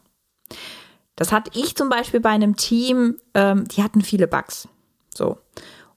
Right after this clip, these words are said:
Und in der Retro durchgesprochen, wir haben zu viele Bugs, äh, das ist total anstrengend, irgendwie zerhaut's uns jeden Sprint, weil wir einfach zu viele Bugs haben.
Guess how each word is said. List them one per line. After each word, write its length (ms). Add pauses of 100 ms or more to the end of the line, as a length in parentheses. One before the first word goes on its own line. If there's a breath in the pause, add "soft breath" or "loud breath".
(220)
Und 380 (640)
in 100
der 160
Retro 240
durchgesprochen, 800
wir 300
haben 200
zu 120
viele 200
Bugs, 440 (160)
äh, 160
das 200
ist 140
total 300
anstrengend, 760 (360 loud breath)
irgendwie 480
zerhaut's 440
uns 140
jeden 240
Sprint, 500
weil 300
wir 140
einfach 260
zu 140
viele 180
Bugs 300
haben. 340